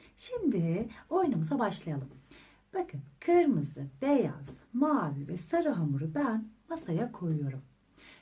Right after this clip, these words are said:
Ve sizlerden gözlerinizi kapatmanızı isteyeceğim. Sonra ben bir tane hamuru saklayacağım ve hangi hamuru sakladığımı bulmaya çalışacaksınız. Anlaştık mı? Dikkatlice baktıysanız şimdi gözlerinizi kapatın bakalım.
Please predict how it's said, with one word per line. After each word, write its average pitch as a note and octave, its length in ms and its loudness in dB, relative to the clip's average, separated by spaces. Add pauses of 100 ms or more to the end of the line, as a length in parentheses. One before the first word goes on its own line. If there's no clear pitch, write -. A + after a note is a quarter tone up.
Ve F3+ 80 -2
sizlerden D3+ 920 -2 (300)
gözlerinizi D#3 640 0
kapatmanızı D#3+ 680 -2
isteyeceğim. C#3+ 920 -6 (220)
Sonra A#3 480 -2
ben G#3 260 0 (260)
bir G4+ 100 4
tane D3+ 320 0
hamuru G3 380 4
saklayacağım F#3 840 0 (260)
ve C4+ 40 -4
hangi G#4 460 2
hamuru E3 340 2
sakladığımı C4 720 0
bulmaya E4 340 4
çalışacaksınız. G#3 800 -2 (400)
Anlaştık C4 440 0
mı? C#4 200 4 (560)
Dikkatlice C#4 540 2
baktıysanız A3 1000 0 (240)
şimdi C#4 340 2
gözlerinizi A3+ 640 2
kapatın C#4+ 440 4
bakalım. F3+ 500 0